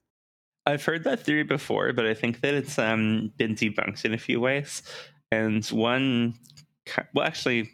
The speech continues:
no, I gue-, I guess you can't really say that about this show 'cause every theory could end up being true because you have such an unreliable narrator. But some evidence that I've heard about, um, Elliot and Darlene being separate people is, um,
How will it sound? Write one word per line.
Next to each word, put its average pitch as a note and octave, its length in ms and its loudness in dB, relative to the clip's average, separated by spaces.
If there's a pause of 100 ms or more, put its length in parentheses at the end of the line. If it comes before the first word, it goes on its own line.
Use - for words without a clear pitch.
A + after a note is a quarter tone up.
(160)
no, A#2 180 2
I G2 80 2
gue-, A#2+ 160 0
I D3+ 80 0
guess E3+ 180 -2
you F#3 60 -4
can't E3 160 -2
really B2+ 160 2
say A#2 200 -2
that G#2+ 160 0
about G2+ 180 -2
this G2+ 100 0
show F#2+ 220 -2
'cause G#2 160 -4
every G#2 280 0
theory G2+ 500 -2 (120)
could G2+ 320 -4
end G2 180 -2
up G2 140 -2
being F#2+ 240 -4
true F#2+ 260 -2
because G2+ 360 -6
you G2 80 -2
have G2 180 -2
such - 280 -6
an G2 120 -2
unreliable F#2+ 600 -2
narrator. A2 480 -2 (440)
But G#2+ 200 -2
some A2 160 -2
evidence B2+ 460 0
that G#2+ 100 2
I've A2 180 -2
heard G2+ 240 0
about, G2 560 -2
um, G2 480 0 (460)
Elliot G#2 360 0
and G#2 140 2
Darlene G2+ 400 0
being F#2+ 240 -2
separate - 360 -4
people B2+ 420 -2
is, G2+ 320 -4
um, F#2+ 440 -2